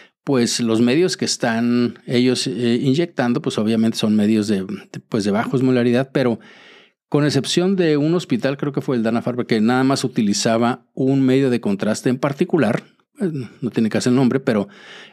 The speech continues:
o el, la, la casa comercial, pero finalmente de todos los demás, pues, no tienes todo lo que se usó durante los cinco años específicamente como para poder,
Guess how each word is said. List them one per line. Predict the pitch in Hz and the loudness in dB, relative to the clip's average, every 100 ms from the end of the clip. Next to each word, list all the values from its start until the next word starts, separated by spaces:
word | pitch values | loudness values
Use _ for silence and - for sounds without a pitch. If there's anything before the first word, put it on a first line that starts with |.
| - | -8
o | 110 104 | -4 0
el, | 101 104 101 | 2 0 0
la, | 107 113 | -2 -2
la | 107 | -4
casa | - 147 | -2 -2
comercial, | 139 151 156 143 | 0 0 0 0
pero | 143 127 | 0 -2
finalmente | 127 123 135 151 151 143 147 - | 2 2 2 2 2 2 0 0
de | 113 123 117 | -2 -4 -2
todos | 135 139 | 0 0
los | 151 139 | 2 2
demás, | 151 143 143 143 | 2 2 0 -2
pues, | 117 107 | -2 2
no | 120 123 | 2 2
tienes | - 135 131 127 - | 2 2 2 0 -4
todo | - 113 120 | -4 -2 0
lo | 123 110 | -2 -4
que | 110 | -4
se | - | -4
usó | 101 101 104 110 | -4 -2 -2 -2
durante | 113 107 107 | -2 -2 -4
los | 98 | -4
cinco | 110 101 | -4 -2
años | 101 101 | -2 -4
específicamente | 104 113 101 110 120 123 120 | -4 -4 -2 -2 -2 -2 0
como | 151 139 | -2 -2
para | 139 131 - | -2 -2 0
poder, | 147 143 156 | 2 4 2